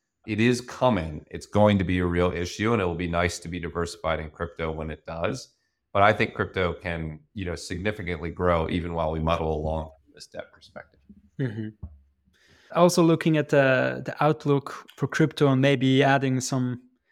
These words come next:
Speaker 2: some other voices in, in there. I mean, famously, Warren Buffett says, "Crypto, it's rat poison," right?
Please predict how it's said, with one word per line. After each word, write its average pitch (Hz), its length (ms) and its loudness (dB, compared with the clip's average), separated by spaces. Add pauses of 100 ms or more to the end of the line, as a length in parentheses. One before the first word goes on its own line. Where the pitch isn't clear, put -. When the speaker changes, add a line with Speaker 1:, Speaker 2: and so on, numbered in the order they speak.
(440)
Speaker 2:
some 160 200 -4
other 147 180 6
voices 143 500 4
in, 135 220 0
in 139 180 0
there. 127 280 6
I 127 40 2
mean, 127 320 0
famously, 131 720 0
Warren 131 240 0
Buffett 127 340 0
says, 127 460 -4 (500)
"Crypto, 147 340 0
it's 131 380 -8
rat 135 240 0
poison," 131 400 0
right? 127 340 -2